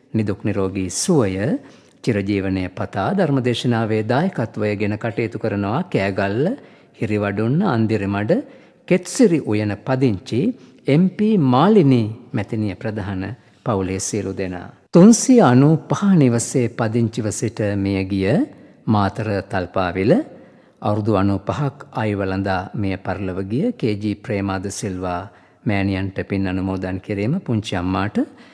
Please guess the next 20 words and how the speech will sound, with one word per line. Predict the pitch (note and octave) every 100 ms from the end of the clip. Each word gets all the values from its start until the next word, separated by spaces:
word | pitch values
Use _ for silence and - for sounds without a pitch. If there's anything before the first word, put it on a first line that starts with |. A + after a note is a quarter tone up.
| _
එතුමිය | - G#2 G2 F#2+ F#2 F2+
ශ්‍රී | - A#2
ලංකා | G2+ F#2+ G2 F#2
ගුවන් | F#2 G2 G2
විදුලි | G2 G2 F#2
සංස්ථාවේ | - G#2+ - - E3+ G#3 C4+ - - _ _ _
ධර්මදේශනා | G#2+ F#2+ G2+ F#2+ F2+ G#2+ F#2
ශ්‍රවණය | - G#2 G2 G2+ G2
කරන, | - C3+ G#3 C4+ - - - _ _ _ -
නිතර | C#3+ D3 G#3
නිතර | F3 C3 C3
ශ්‍රවණය | A#2 - A2+ G#2+ G2+
කරන | G#2+ G2+ G2 F#2+
ශ්‍රාවිකාවක්, | G#2 A2 F#2+ F#2+ - F#2+ C#3+ F#3+
අපි | C3 -
එතුමියට | G2 - F#2+ F2+ - F2+ G2 - _ _ _ _ -
නිවන් | G#2+ F#2+
සුව | F2+ G2+ F2+
ප්‍රාර්ථනා | G#2 F#2+ G2 G2 F#2+
කරනවා. | - G#2+ C#3